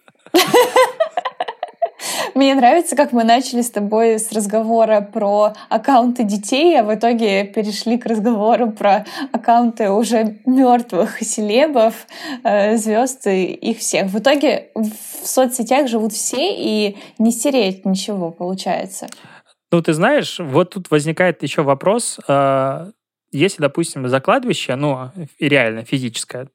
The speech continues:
Speaker 2: типа, надо платить, по-моему, деньги. Ну, за то, чтобы там хранить место, я не знаю, как это работает. Э, ну, такая логика.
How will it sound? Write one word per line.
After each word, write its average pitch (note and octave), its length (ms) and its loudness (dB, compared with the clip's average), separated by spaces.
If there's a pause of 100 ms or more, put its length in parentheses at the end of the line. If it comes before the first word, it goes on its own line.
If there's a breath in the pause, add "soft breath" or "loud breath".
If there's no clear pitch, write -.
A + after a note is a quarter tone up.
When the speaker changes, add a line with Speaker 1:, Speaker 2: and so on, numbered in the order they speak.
(140)
Speaker 2:
типа, A3+ 240 -2
надо D3 220 -2
платить, C3+ 380 -2
по-моему, A#2 300 -8
деньги. A2 340 -4 (160)
Ну, D3+ 180 -2
за A#2+ 100 -2
то, D3+ 140 0
чтобы B2 200 -12
там A#2 300 -6
хранить C3+ 520 -4 (640)
место, G3 400 -2
я D#3 120 2
не D3 120 0
знаю, B2 240 -2
как A#2 140 -8
это - 120 -6
работает. E3+ 440 -2 (440 loud breath)
Э, C#3 480 0
ну, G3+ 280 -2 (220)
такая C3+ 320 2
логика. A#2+ 440 -4